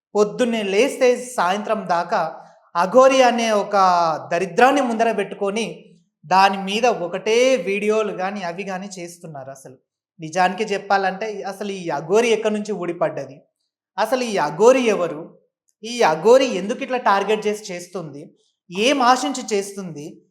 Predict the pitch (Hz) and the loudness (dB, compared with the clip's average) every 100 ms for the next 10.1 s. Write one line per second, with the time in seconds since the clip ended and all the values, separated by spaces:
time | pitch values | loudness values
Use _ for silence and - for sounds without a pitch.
0 | _ 185 226 294 254 233 262 262 254 233 | _ 0 4 6 4 4 4 4 0 0
1 | 214 202 185 180 - 180 135 143 - _ | -2 -6 -10 -12 -14 -16 -16 -20 -20 _
2 | _ - 254 302 220 175 202 302 269 190 | _ -2 0 0 -2 0 4 4 4 2
3 | 294 302 294 285 240 226 - 220 160 156 | 0 0 -4 -2 -2 -2 -6 -10 -10 -12
4 | 214 _ _ _ _ 160 214 262 339 339 | -14 _ _ _ _ 0 4 6 6 4
5 | 285 240 302 269 262 277 285 277 277 233 | 4 4 4 2 4 6 4 2 -4 -4
6 | 226 226 202 160 165 - _ _ - 262 | -6 -8 -12 -10 -14 -16 _ _ -4 -2
7 | 302 220 180 202 254 311 - - 233 233 | -2 -4 -2 4 4 4 -4 -4 2 6
8 | 320 320 311 277 277 277 277 240 233 285 | 6 6 6 6 6 4 4 0 0 -2
9 | 277 262 262 262 254 240 233 247 226 - | -2 -2 0 2 6 6 4 2 -4 -6
10 | - | -14